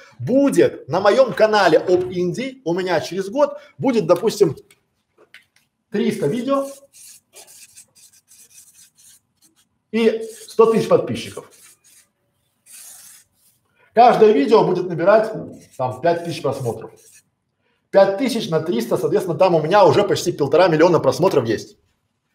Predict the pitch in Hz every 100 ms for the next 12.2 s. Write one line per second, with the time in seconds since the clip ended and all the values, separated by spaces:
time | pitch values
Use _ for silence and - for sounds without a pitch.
0 | _ _ _ _ _ _ _ _ _ _
1 | - _ _ _ _ _ 165 165 185 196
2 | 226 269 254 247 - - _ _ _ _
3 | - 160 185 226 190 156 190 165 139 135
4 | 220 240 214 - - _ _ _ _ _
5 | _ _ 170 208 - 151 226 214 214 202
6 | - - - - 185 214 - - 240 -
7 | 175 143 247 220 147 - - 269 220 175
8 | 139 131 107 - _ _ _ _ _ _
9 | _ _ _ _ _ _ 123 127 302 277
10 | - - - _ _ _ _ _ _ _
11 | _ - _ - 190 220 233 226 233 -
12 | 277 -